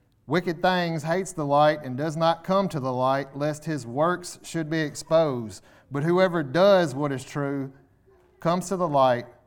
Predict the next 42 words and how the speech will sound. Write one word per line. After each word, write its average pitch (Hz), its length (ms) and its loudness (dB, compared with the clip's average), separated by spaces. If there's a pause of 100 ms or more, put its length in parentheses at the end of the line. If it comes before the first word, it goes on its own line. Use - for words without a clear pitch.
so 131 160 -10
that 131 160 -6
he 147 140 -4
may 151 180 -2
be 135 160 -6
clearly 160 520 -6
se-, 151 340 -8 (100)
it 143 120 -10
may 147 160 -2
be 143 120 -6
clearly 165 480 -6
seen 156 300 -8
that 123 140 -6
his 113 160 -10
works 131 320 -6
have 123 160 -10
been 127 160 -8
carried 135 360 -6
out 127 360 -4
by 123 200 0
God." 113 460 -6 (1120)
Because 147 300 -2
we 175 100 2
loved 160 460 6
our 151 160 6
sin, 147 420 -4
we 139 140 -4
loved 151 460 2
the 160 60 -2
darkness, 139 540 0
and 135 80 -10
we 131 120 -8
hated 160 380 -4
the 147 100 -2
light, 143 440 2 (720)
we 139 160 -4
were 147 200 -2
under 131 600 -8 (400)
the 117 80 -10
wrath 127 560 -6
of 113 100 -20
God. 107 380 -10